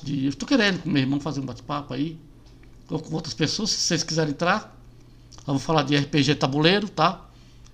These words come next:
Domingo nossa jogatina, né? Como sempre.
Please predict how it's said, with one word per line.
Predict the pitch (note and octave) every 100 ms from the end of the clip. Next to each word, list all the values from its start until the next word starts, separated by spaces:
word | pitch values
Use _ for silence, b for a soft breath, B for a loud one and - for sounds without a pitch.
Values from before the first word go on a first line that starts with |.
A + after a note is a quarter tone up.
| -
Domingo | F#3+ B3 B3+ A3
nossa | G3+ -
jogatina, | F#3 F#3 F3+ G3+ A#3+ C4 A#3+ - - - -
né? | D3+ F#3 F3 -
Como | - C3+
sempre. | - D#3+ F#3 -